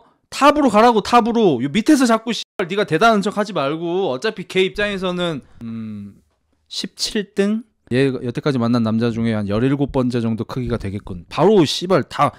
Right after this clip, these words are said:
띠링띵띵띵 하면서 에이아이라고, 사실상. <clears throat> 그때 약간 타이밍을 봐서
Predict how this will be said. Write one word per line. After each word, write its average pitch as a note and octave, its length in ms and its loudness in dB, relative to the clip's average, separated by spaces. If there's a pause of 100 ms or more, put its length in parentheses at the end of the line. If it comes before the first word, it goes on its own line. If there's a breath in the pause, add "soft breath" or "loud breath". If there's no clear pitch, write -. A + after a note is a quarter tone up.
(100)
띠링띵띵띵 G3+ 880 2
하면서 F#3 280 2 (260)
에이아이라고, D#3+ 560 6
사실상. G#2 800 -6 (400)
<clears throat> - 680 -18
그때 D#3 540 0 (680)
약간 E3 220 -2
타이밍을 B3+ 540 6
봐서 D3 500 2